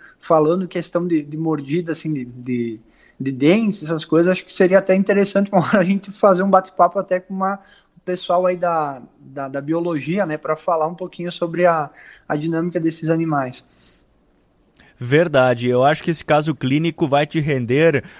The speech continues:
Speaker 2: um bom texto, uma ótima publicação científica. Vai ser um caso que a ciência aqui no Rio Grande do Sul, a área médica, deve se deter e estudar um pouquinho mais, porque ele é bem atípico. Não houve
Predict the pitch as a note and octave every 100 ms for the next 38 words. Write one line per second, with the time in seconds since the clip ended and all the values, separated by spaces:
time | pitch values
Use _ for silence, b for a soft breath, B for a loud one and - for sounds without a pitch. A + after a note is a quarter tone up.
0 | B D#3+ C3+ D3 C#3+ C#3 A2+ C3+ F#3+ D#3+
1 | - D3 F3+ - C#3 B2+ B2+ E3+ - E3
2 | D3+ D3+ D#3 D#3 C3+ - D#3 D#3+ - C#3+
3 | A2+ - D#3 D#3+ - D#3 D3+ C#3+ D#3 D3+
4 | - C3 C#3+ C#3+ - D3 C3 A2+ - D#3+
5 | C#3 D3+ E3+ - C3+ A2 B B B A2
6 | C#3 C3+ B2 C#3 B2 B2 A2 - D3+ E3
7 | - B B G#2+ C3 D3 C3+ A#2 B2+ D3
8 | - C#3 C#3 C3+ C#3 C3 A#2 B2 C3 C3
9 | - A#2+ A#2+ B2+ B2+ B2+ A#2 - C3+ A2+
10 | A#2+ - A#2+ - C3 B2+ B B D#3 B2
11 | D3 C#3 A2+ A#2+ F#3 F3+ D#3 C#3+ - -
12 | G#3 - C#3+ - A#2+ G#2 A2 C#3 D3 E3
13 | D3 B2